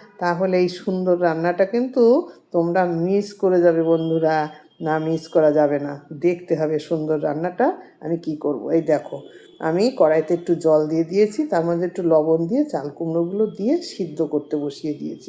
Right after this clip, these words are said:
এদিকে, দেখেছো? চাল কুমড়োটা সিদ্ধ হয়ে গেলে, আরেকটু সিদ্ধ হবে, সিদ্ধ হয়ে গেলে তারপরে আমি এটাকে নামিয়ে রাখবো, বুঝতে পেরেছো? নামিয়ে রেখে ওদিকে আমি একটা মশলা করে নিচ্ছি। মশলাটা কি বলো তো?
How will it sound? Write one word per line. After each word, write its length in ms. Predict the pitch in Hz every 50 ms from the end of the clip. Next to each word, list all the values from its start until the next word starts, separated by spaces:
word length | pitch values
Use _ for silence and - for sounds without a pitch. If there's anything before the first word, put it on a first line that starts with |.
| 165
এদিকে, 280 | 151 147 - - - - - - -
দেখেছো? 340 | 262 269 403 403 403 - - - - - - - - - - - - _ -
চাল 160 | 233 226 226 226
কুমড়োটা 360 | 226 247 233 226 220 220 226 220 220 -
সিদ্ধ 220 | 226 208 190 185 196 185 175
হয়ে 160 | 185 185 190 190
গেলে, 180 | 220 233 277 359 392 311 214
আরেকটু 320 | 220 285 285 285 - 285 254 -
সিদ্ধ 200 | - 220 185 - 202 185 165
হবে, 200 | 175 156 175 254 339 - - - _ _ _ _ _
সিদ্ধ 260 | - - 277 240 220 226 240 208 185
হয়ে 160 | 190 190 185 190
গেলে 180 | 208 226 285 403 466 - - - - _ _ _ -
তারপরে 380 | - 175 175 170 - 196 208 247 247 202
আমি 140 | 170 185 233 311 403 - - - - 180
এটাকে 320 | 170 175 170 170 - 294 427 - - - - _ _ _ - 220 226
নামিয়ে 280 | 233 202 180 160 151 147 151
রাখবো, 280 | 147 139 - - - - _ _ _ _ _ _ _ -
বুঝতে 220 | 262 285 277 - 381
পেরেছো? 320 | 427 403 320 - - - 147 - - - - - - - _ - 208
নামিয়ে 260 | 220 262 294 330 320 277
রেখে 200 | 220 185 - 214 262 330 - -
ওদিকে 220 | 208 202 240 240 262 226
আমি 100 | 202 190 190 180
একটা 200 | 190 - 269 339 453 - - - - 202
মশলা 320 | 240 254 262 - - 214 170 170
করে 160 | - 160 151 147 143
নিচ্ছি। 280 | 147 139 143 - - - 180 190
মশলাটা 400 | 233 240 240 - 294 285 285 294 285 294
কি 60 | 294 277 277
বলো 160 | 285 269 277 277 277
তো? 80 | 339